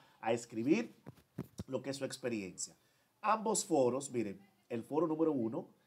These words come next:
del evaluador y el foro número dos, for-, eh, foro de experiencia de la plataforma, pueden escribirlo en español, porque realmente las autoridades correspondientes del Infotep hacen las evaluaciones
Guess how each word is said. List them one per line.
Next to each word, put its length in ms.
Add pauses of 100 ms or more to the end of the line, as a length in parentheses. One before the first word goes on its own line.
(160)
del 340
evaluador 760 (340)
y 100
el 100
foro 480
número 340
dos, 360
for-, 400
eh, 300
foro 140
de 60
experiencia 360
de 60
la 40
plataforma, 580 (380)
pueden 280
escribirlo 400
en 100
español, 540 (1000)
porque 220
realmente 500 (360)
las 160
autoridades 380
correspondientes 560
del 100
Infotep 360
hacen 220
las 160
evaluaciones 640